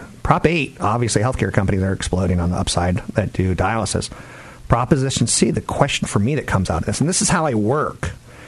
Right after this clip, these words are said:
Will Twitter or Square or Zynga, you know, the makers of Farmville and other fun games, will they leave the city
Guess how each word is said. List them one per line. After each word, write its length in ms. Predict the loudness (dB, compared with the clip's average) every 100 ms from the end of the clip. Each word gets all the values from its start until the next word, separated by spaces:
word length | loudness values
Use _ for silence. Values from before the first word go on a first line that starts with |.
| -20 -6 -2
Will 120 | -2
Twitter 560 | -2 0 2 2 2 2
or 140 | 0
Square 840 | 0 0 0 0 2 0 0 -2 -6 -16 -18 -18 -18 -20 -2
or 360 | 0 2 2
Zynga, 760 | 2 2 2 2 2 2 0 -2 -8 -20 -20 -20 -20 -20 -20 -20 -2
you 80 | 0
know, 220 | 0 0
the 220 | 0 0
makers 380 | 0 0 2 2
of 80 | 2
Farmville 560 | 2 2 2 2 2 2
and 80 |
other 200 | 2 0
fun 340 | 0 0 2 2
games, 500 | 2 2 0 -2 -4 -10 -16 -18 -20 -20 -20 -20 -20 -20 -18 -16 -18 -20 -20 -8 0
will 140 | 2
they 120 | 2
leave 300 | 2 2 2
the 80 | 0
city 340 | 2 2 2